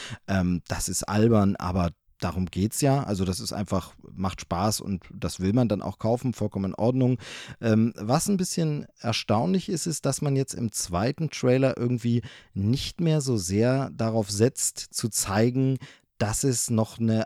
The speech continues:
andere Welt neben der Cartoon-Welt gibt. Also es wird angedeutet, man kann es auch, äh,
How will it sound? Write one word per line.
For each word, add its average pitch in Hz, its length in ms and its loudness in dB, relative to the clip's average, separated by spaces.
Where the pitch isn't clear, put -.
andere 127 420 4
Welt 110 240 6
neben 120 320 4
der 107 140 6
Cartoon-Welt 107 680 2
gibt. - 140 -6
Also 120 160 2
es 131 120 2
wird - 200 2
angedeutet, 196 580 2
man 139 140 -2
kann 151 200 -2
es 180 140 -4
auch, 135 200 -2
äh, 120 280 0